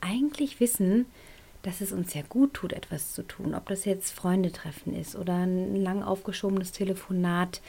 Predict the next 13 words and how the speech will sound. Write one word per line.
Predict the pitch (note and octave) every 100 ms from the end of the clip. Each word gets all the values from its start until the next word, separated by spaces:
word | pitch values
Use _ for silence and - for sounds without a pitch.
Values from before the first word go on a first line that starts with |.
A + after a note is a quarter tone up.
| - - - - -
mit | G3
einer | G3 -
alten | F3 F3+
Freundin | F#3+ - E3+ F3+ F3+ F3
oder | F3
einem | F#3 F#3+
alten | F3 F3+ G3+
Freund | G3 - E3 D#3 E3
oder | - G#3 A3
einen | A3 A#3
netten | A3+ A#3 A#3+
Brief | G#3 F#3+ F3+
schreiben | - - E3+ E3 E3 D#3+